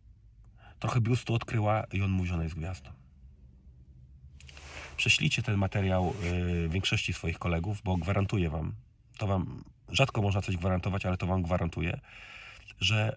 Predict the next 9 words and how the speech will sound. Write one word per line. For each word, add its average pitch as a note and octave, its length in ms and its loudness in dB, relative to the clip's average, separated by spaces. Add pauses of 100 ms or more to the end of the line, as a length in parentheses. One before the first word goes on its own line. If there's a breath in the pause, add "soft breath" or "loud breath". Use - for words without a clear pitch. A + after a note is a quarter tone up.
on C#3 420 4
przyda A#2 280 2
się A2+ 240 2
większości A2 500 2
waszych F#2 280 -2
kolegów. D#2+ 420 -4 (220)
Większości, A#2+ 600 2
nie C3+ 120 6
mniejszości, E2+ 520 0